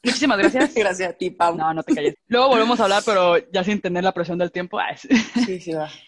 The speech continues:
Speaker 1: Y si vienes a Alemania a visitar a tu hermano, aquí eres bienvenida.
Speaker 2: Gracias, Pau.
Speaker 1: En mi futuro taller, que todavía no tengo.
Speaker 2: En tu futuro taller. Seguro que de aquí a que yo vaya.
Speaker 1: O en mi taller colaborativo. Sí, sí, es cierto. Pero bueno,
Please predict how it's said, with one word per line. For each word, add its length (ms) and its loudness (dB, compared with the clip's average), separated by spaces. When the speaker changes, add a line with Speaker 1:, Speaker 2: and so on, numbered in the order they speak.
Speaker 1:
Y 100 -2
si 100 2
vienes 180 2
a 20 4
Alemania 280 2
a 20 2
visitar 180 0
a 60 0
tu 80 -2
hermano, 340 0
aquí 300 -2
eres 160 -6
bienvenida. 480 -4
Speaker 2:
Gracias, 480 -2
Pau. 260 -6
Speaker 1:
En 120 -4
mi 80 -2
futuro 340 -8
taller, 240 -8
que 120 -8
todavía 320 0
no 120 -2
tengo. 320 0
Speaker 2:
En 160 0
tu 100 2
futuro 400 2
taller. 480 2
Seguro 440 -4
que 140 -2
de 40 2
aquí 240 0
a 80 -2
que 140 -4
yo 160 0
vaya. 300 2
Speaker 1:
O 160 6
en 120 4
mi 80 4
taller 300 2
colaborativo. 720 2
Sí, 300 -8
sí, 80 -14
es 60 -14
cierto. 400 -8
Pero 200 0
bueno, 320 -2